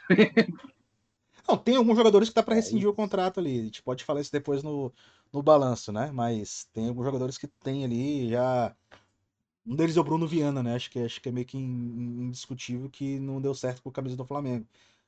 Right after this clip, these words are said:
Speaker 2: Mas você tem outros jogadores ali também que, que podem ser negociados e tudo mais. É, mas
Speaker 1: Tá, agora
Speaker 2: hum,
Speaker 1: vamos lá.
Speaker 2: mas que, mas
Speaker 3: Já
Speaker 2: que caberiam em qualquer time do Brasil.
Speaker 3: Já deixar aí pra galera ir pensando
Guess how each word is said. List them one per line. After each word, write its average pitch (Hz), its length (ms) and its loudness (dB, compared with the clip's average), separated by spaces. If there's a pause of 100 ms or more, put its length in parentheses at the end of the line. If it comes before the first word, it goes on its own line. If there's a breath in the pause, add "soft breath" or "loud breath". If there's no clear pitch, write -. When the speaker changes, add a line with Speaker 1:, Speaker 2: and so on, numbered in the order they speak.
(100)
Speaker 2:
Mas 113 120 -6
você 135 60 -6
tem 127 160 -4
outros 135 220 -6
jogadores 143 500 -2
ali 120 160 -4
também 117 320 -4
que, 151 440 -8
que - 180 -20 (240)
podem 135 260 -2
ser 123 140 -8
negociados 131 720 -2
e - 20 -20
tudo 143 180 -10
mais. 127 260 -8 (680)
É, 104 800 -14
mas 104 1080 -10 (200)
Speaker 1:
Tá, 139 140 2
agora 185 240 6
Speaker 2:
hum, 196 60 8
Speaker 1:
vamos 147 120 4
lá. 180 60 6
Speaker 2:
mas 214 240 12
que, 277 240 10
mas 220 220 10
Speaker 3:
Já - 60 8
Speaker 2:
que 285 80 6
caberiam 277 680 10
em 339 60 4
qualquer 269 240 10
time 294 180 0
do 294 80 0
Brasil. 254 500 4 (1400)
Speaker 3:
Já 131 220 6
deixar 156 340 4
aí 147 240 4
pra 139 100 2
galera 120 540 4 (520)
ir 117 140 -4
pensando 113 760 0